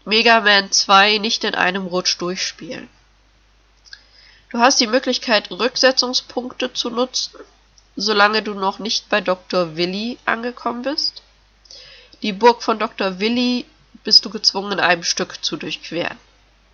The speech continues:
Deswegen ist die auch nicht gerade einfach.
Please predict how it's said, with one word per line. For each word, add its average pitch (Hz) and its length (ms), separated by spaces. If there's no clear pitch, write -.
Deswegen 180 480
ist - 260
die 190 140
auch - 160
nicht 190 400
gerade 170 380
einfach. 175 560